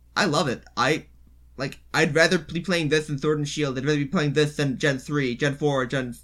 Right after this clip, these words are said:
like, I want, like, I like to have the new Pokemon. That's what I like. I don't, like, yeah, it sucks that we don't have all the old ones. I got somewhat lucky with some of the ones that did come in, so maybe I'm biased in that aspect for some people. But I still,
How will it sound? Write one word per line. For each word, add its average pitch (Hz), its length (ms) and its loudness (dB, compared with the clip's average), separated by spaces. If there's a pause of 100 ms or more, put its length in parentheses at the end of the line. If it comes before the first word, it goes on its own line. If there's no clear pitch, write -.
(160)
like, 139 260 -6 (480)
I 165 100 6
want, 190 340 2
like, 165 240 0 (440)
I 170 200 0
like 220 300 0
to 202 60 0
have 190 240 4
the 160 80 4
new 151 380 2
Pokemon. 127 680 -2
That's - 160 -12
what 156 120 2
I 135 60 2
like. 107 380 -6
I 131 60 -2
don't, 151 260 0 (540)
like, 165 240 4
yeah, 175 260 6
it 156 100 2
sucks 160 260 2
that 156 100 2
we 147 80 2
don't 143 160 2
have 151 140 2
all 131 120 2
the 131 140 0
old 117 200 0
ones. 107 640 -10 (280)
I 151 140 4
got 151 200 2
somewhat 151 260 0
lucky 147 240 -2
with 139 100 -2
some 147 100 -2
of 131 40 -2
the 131 60 -2
ones 131 120 -2
that 123 120 -4
did 131 220 -6
come 101 180 -8
in, 143 220 -8 (140)
so - 140 -8
maybe 131 260 -2
I'm 127 100 -2
biased 120 340 0
in 123 40 -6
that 104 120 -4
aspect 90 480 -8
for - 140 -10
some 78 200 -14
people. - 460 -16
But 123 260 -6 (100)
I 170 200 4
still, 208 580 0